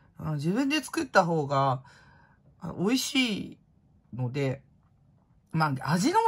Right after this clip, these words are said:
素の餃子と、大阪王将の餃子と、じゃあどっちがいいのって言われたら、まあ、私は、大阪王将の餃子は、冷凍の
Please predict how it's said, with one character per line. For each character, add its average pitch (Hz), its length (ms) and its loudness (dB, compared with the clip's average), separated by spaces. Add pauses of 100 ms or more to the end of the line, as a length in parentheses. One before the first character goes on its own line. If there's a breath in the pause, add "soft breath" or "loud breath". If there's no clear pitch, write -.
素 220 100 4
の 170 100 0
餃 170 220 2
子 165 140 2
と、 165 580 0
大 160 180 0
阪 190 340 2
王 185 140 2
将 156 180 -2
の 135 120 -4
餃 143 260 -4
子 143 100 -4
と、 147 340 0
じ 156 100 -8
ゃ 147 60 -4
あ - 20 -6
ど 151 180 -2
っ 139 80 -6
ち - 140 -6
が 131 120 0
い 131 120 0
い 127 40 0
の 135 160 0
っ 196 40 -6
て - 240 -6
言 151 120 -2
わ 151 100 2
れ 160 120 0
た 180 160 0
ら、 202 340 6 (720 loud breath)
ま 180 100 2
あ、 - 20 4
私 185 320 0
は、 180 180 4 (140)
大 220 180 -2
阪 359 380 2
王 392 160 2
将 180 260 -2
の 156 140 -2
餃 156 260 0
子 165 140 2
は、 170 380 2 (380 soft breath)
冷 294 280 4
凍 349 320 0
の 311 460 2